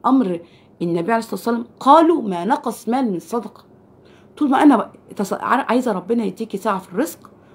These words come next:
تصدقي، لو يا ستي بح-، بقليل، بخمسة جنيه حتى، بأي حاجة، تصدقي لله سبحانه وتعالى، والله هتلاقي ربنا يرزقك الرزق الحلال من غير ما ت-، لا تعلمي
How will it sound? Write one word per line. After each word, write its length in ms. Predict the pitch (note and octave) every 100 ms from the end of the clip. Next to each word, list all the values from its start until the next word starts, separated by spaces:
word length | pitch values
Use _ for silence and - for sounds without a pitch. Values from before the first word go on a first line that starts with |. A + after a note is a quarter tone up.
| - - - -
تصدقي، 560 | F#3+ G3 F#3 A#3 G3
لو 260 | F3+ F#3 F#3+
يا 140 | F#3
ستي 340 | F#3 C4 C4 G3+
بح-، 400 | F#3+ - - F#3+
بقليل، 680 | F#3 F3+ - F#3+ C4 C4 - - -
بخمسة 400 | F#3 G#3 C4 B3+
جنيه 160 | F#3+ F#3+
حتى، 320 | F#3+ G3+ - - - - - - -
بأي 340 | - - D4+ C4
حاجة، 440 | - G#3 F#3+ F3+ - - - -
تصدقي 560 | - G3 G#3+ F3 D4 D4
لله 300 | G3 F3 G3
سبحانه 460 | F#3+ - F#3 F3+ F3
وتعالى، 320 | - D#3 - - - - - -
والله 260 | F3+ G#3 A3+
هتلاقي 260 | G3+ G#3
ربنا 500 | F3 E3 G3 F3+ F3+ -
يرزقك 580 | F3 D#3 A3 G#3+ F#3+ -
الرزق 300 | F#3 G3+ -
الحلال 300 | F#3 F3+ G3
من 80 | F#3+
غير 160 | F#3+ F#3+
ما 100 | F3+
ت-، 120 | F#3
لا 140 | G3+ G#3+
تعلمي 480 | G3 G3 G3+ G#3